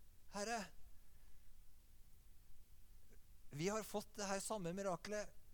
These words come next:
hver dag i førti år. Manna-miraklet, liksom. Kan du ikke gjøre et biff-mirakel?» Altså, det er jo ingen problem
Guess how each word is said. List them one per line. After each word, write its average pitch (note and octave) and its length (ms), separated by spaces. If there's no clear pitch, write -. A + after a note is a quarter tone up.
hver G3+ 260
dag G#3 220
i G3 80
førti A#3 400
år. A#3 220
Manna-miraklet, F#3+ 1040
liksom. E3+ 260
Kan G3+ 260
du F#3+ 100
ikke G3 220
gjøre F#3+ 340
et - 440
biff-mirakel?» G#3 880
Altså, F#3+ 160
det G3+ 140
er G#3 80
jo A3+ 180
ingen F#3 240
problem G#3+ 400